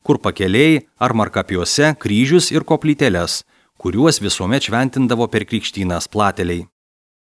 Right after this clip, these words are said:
Jei per krikštyną suduš indas ar lėkštė, tai vaikas mirs, merkinė. Kūmai turi krikštynuose daug kalbėti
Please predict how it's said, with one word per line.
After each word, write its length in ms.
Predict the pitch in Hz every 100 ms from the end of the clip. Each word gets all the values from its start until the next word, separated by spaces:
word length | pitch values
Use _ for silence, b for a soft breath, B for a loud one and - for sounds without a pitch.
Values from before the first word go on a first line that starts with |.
| _ _
Jei 240 | - 101 98
per 160 | 107
krikštyną 560 | 90 107 - - 135 98
suduš 460 | - 95 135 147 -
indas 400 | 165 156 151 117
ar 80 | 98
lėkštė, 480 | 92 - - 151
tai 160 | 143 98 90
vaikas 320 | 123 117 98
mirs, 380 | 120 117 - - -
merkinė. 540 | 98 - 123 98 82 - _ _ _ _ _ _ _ _ _ _ _ _ _ _ _
Kūmai 300 | 135 113 143 180
turi 320 | 156 165 135
krikštynuose 800 | - 117 - 170 170 156 165 107
daug 160 | 127 131
kalbėti 580 | 165 180 131 - 90